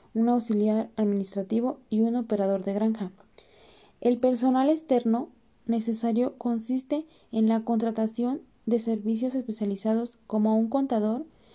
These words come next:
un ingeniero agrónomo y un vendedor con vehículo. Nombre de la empresa se denomina Gallina Campestre Totolim. Esta pra-, palabra proviene del náhuatl,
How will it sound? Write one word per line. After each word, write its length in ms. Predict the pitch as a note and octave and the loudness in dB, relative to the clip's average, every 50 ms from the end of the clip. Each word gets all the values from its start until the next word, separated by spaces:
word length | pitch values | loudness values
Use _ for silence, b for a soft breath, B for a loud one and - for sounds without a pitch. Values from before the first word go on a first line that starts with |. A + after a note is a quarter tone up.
| b b b b b | b b b b b
un 180 | - A#3+ A#3+ | 0 2 4
ingeniero 580 | C4 C4+ C4 - A3+ G#3 G#3 G#3+ A3 A3 A3+ A3 | 4 2 2 0 0 2 2 2 2 2 2 0
agrónomo 560 | G#3 G#3 G#3 A3 A3+ A#3+ B3 B3 C4 C#4 D4+ - b b b b b b b | 0 0 0 0 0 0 0 0 -2 -2 -4 -8 b b b b b b b
y 160 | - A3 A3 | 2 4 4
un 160 | A3+ A#3 A#3+ | 4 4 2
vendedor 480 | A#3+ B3+ A#3+ A3+ G#3 G#3 G#3+ A#3+ C#4+ - _ _ _ | 2 2 2 2 2 2 0 0 -4 -6 _ _ _
con 180 | - A3 G#3+ G3+ | -4 -2 0 0
vehículo. 500 | F#3+ F#3+ F#3+ F#3+ F#3+ - - C#4+ - - - _ _ _ _ _ _ _ _ _ _ _ _ - b b b b b b b b b b b b b b b b _ _ _ - | 2 0 0 -2 -4 -6 -8 -8 -8 -10 -16 _ _ _ _ _ _ _ _ _ _ _ _ -20 b b b b b b b b b b b b b b b b _ _ _ 2
Nombre 340 | C4 D4 D#4+ F4 F#4+ G#4 | 4 4 4 4 6 6
de 100 | G4+ F4+ | 6 6
la 80 | C4+ A3 | 6 4
empresa 440 | G#3 G#3+ - A3+ A#3+ A3+ - C#4+ D4+ - _ _ _ _ _ _ _ _ _ _ _ _ _ _ _ _ _ _ _ - - | 2 2 0 0 0 -2 -6 -14 -14 -16 _ _ _ _ _ _ _ _ _ _ _ _ _ _ _ _ _ _ _ -20 -10
se 160 | - - C4 | 0 4 4
denomina 560 | B3 B3+ B3+ B3+ C4 B3+ C4+ C#4+ D#4 E4+ E4+ | 4 4 4 4 4 4 4 4 6 4 4
Gallina 460 | E4 C4 A#3 G#3 A3+ A#3 A#3+ B3+ B3 | 4 2 2 2 2 0 0 0 0
Campestre 580 | - A#3 G#3+ G#3 - A3+ A#3 A#3 - - C#4 - | 0 0 0 2 2 0 0 0 0 -4 -4 -2
Totolim. 580 | - - A3+ G#3 G#3+ G3 F#3+ G3 G3+ G3 F#3+ F#3+ - - _ _ _ _ _ _ _ _ _ _ _ _ _ _ _ _ b b b b b b b _ _ - | 0 0 0 0 2 2 2 2 2 2 0 -4 -10 -20 _ _ _ _ _ _ _ _ _ _ _ _ _ _ _ _ b b b b b b b _ _ -2
Esta 300 | C4 C4 C4 - E4 D#4+ | -2 -2 0 0 0 2
pra-, 280 | - A#3 A3 G#3+ - - - - | 2 2 2 2 0 -2 -4 -2
palabra 500 | - G#3+ G#3+ G#3+ G#3+ G#3+ A3 C4 - - _ - | 2 4 4 4 4 4 2 -2 -2 -4 _ -4
proviene 420 | - A3 A3 G#3+ A3 A3+ A#3 A#3 | 0 0 4 4 4 4 4 2
del 200 | A3+ G#3+ G3+ G#3+ | 2 2 2 4
náhuatl, 420 | A3 A#3 A#3+ A#3+ A3 G#3 F#3+ F#3+ | 2 2 2 2 2 0 0 -2